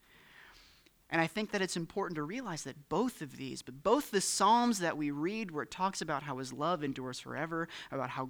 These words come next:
great our God is, um, about how he has made promises to us, how he will never forget us, he will never forsake us, he'll never give us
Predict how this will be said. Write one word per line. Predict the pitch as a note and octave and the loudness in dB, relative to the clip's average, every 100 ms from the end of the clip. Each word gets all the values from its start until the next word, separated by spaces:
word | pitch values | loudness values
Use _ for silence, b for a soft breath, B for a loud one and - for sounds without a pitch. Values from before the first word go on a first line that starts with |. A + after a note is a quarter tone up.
| B2+ | -4
great | C#3 C#3 F3 G3 | -2 0 0 -2
our | C3+ C3+ | -2 -2
God | B2+ C3+ D3+ E3+ | -2 2 2 2
is, | F3 F3 - B B | 0 -2 -4 B B
um, | - D3+ D3 C#3+ | 0 2 4 2
about | D3+ D#3 D#3 - | 4 6 6 6
how | - D#3 | 4 4
he | D3+ | 4
has | C#3+ | 0
made | D#3 D3 | 0 -2
promises | - - F#3+ G3+ G3 - | -2 2 4 4 2 2
to | F#3+ | 2
us, | F3+ | 2
how | D#3 | 0
he | D3 | 0
will | D3 | 2
never | D3 D3 F3 G3 | 2 4 4 4
forget | F3 D3+ C#3+ | 2 -2 -2
us, | - | -2
he | D#3 | -2
will | D3 | 0
never | D3 D#3 F#3+ | 2 2 0
forsake | E3 D#3 D#3+ D#3 | 0 -4 -4 -6
us, | C#3 | -4
he'll | C#3+ | 0
never | D#3 F#3+ | 0 0
give | F3 D#3 | 0 -2
us | C3+ | -4